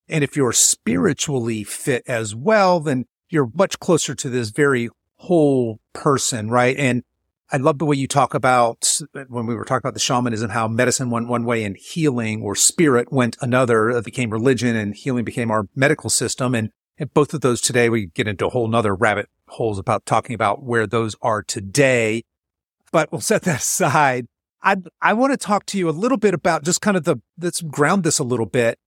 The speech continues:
When you talk about energy medicine and practicing energy medicine, you're a healer. What are, what sort of things are you healing? You referenced some, you know, some of the,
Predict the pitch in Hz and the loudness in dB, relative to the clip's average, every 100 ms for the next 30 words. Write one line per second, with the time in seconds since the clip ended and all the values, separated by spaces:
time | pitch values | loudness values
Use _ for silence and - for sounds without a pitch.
0 | _ _ _ 160 143 202 - 202 196 - | _ _ _ -4 -2 -2 0 2 2 0
1 | 170 131 - 156 151 147 143 - - - | -8 -4 0 2 2 2 0 0 -2 -4
2 | _ _ _ _ _ - 151 156 135 147 | _ _ _ _ _ -8 -2 -2 -2 -2
3 | 139 135 135 123 - 135 131 117 107 - | 2 2 2 2 2 2 0 -2 -4 -2
4 | 156 - - 131 123 113 131 120 117 131 | -2 -2 -4 -2 -2 -2 -2 -2 -2 -4
5 | 107 101 - - 185 156 143 143 _ _ | -4 -6 -4 0 2 4 4 2 _ _
6 | _ _ _ _ _ 156 180 214 - - | _ _ _ _ _ -2 0 0 -2 0
7 | 196 196 185 170 - 208 - 226 208 - | 2 2 0 -8 -4 -2 0 0 -2 0
8 | 208 190 175 - 170 160 151 135 180 175 | 2 4 4 0 -2 -2 -2 2 2 2
9 | 214 208 - 175 147 165 - 165 139 180 | -4 -8 -4 0 0 0 -2 -2 -4 -6
10 | 127 113 - 120 117 | -8 -6 -8 -6 -6